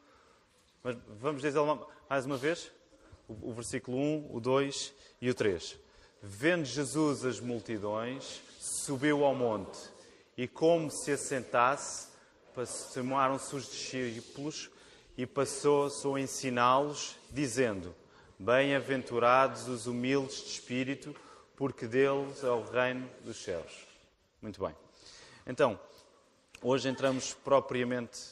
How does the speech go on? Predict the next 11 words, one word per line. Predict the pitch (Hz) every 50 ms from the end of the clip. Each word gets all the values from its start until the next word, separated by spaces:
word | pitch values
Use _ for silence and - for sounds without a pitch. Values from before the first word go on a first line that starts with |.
| - _ - - - - - -
eh, | - 113 110 107 104 104 104 -
no | 110 117 117 117 117 117 107
conteúdo | - - 120 113 - - - 117 113 113 107 107 110 107 104
do, | 101 98 107 104
do | 107 - 113 107
Sermão | - 127 117 113 110 101
do | 104
Monte | 104 107 113 117 117 - - -
e | 110 107
na | 110 104
primeira | - 110 110 110 110 107 104 104